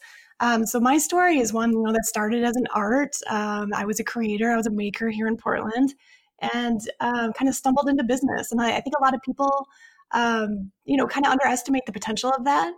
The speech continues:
Um, but it, it, it was a really powerful journey and one that, that proved to be successful for me. Um, so I started, you know, selling at farmers markets here in Portland. Uh, people were eager to try the natural deodorant because most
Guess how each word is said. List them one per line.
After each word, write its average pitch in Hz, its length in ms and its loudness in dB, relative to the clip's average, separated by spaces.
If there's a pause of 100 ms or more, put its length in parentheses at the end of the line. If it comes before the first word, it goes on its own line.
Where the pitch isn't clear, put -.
(280)
Um, 208 400 -4
but 226 140 0
it, 226 180 0 (100)
it, 226 180 -6 (100)
it 214 140 -2 (200)
was 202 140 -8
a 196 40 -6
really 208 200 -4
powerful 226 360 -2
journey 247 380 0
and 233 80 0
one 220 140 -4
that, 202 280 -4
that 220 160 -6
proved 208 200 -6
to 196 40 -8
be 220 80 -4
successful 226 480 -4
for 214 140 -8
me. 214 340 -4 (460)
Um, 226 420 2 (100)
so 285 120 2
I 294 60 4
started, 320 500 2
you 254 40 0
know, 247 100 0
selling 247 340 0
at - 120 -2
farmers 233 320 0
markets 214 400 -4
here 220 180 -4
in 220 100 -4
Portland. 214 640 -2 (320)
Uh, 214 180 2
people 233 260 -2
were 240 120 2
eager 233 260 0
to 233 100 0
try 233 540 -2 (160)
the 240 100 -4
natural 214 320 -2
deodorant 302 360 2
because 247 220 0
most 220 520 0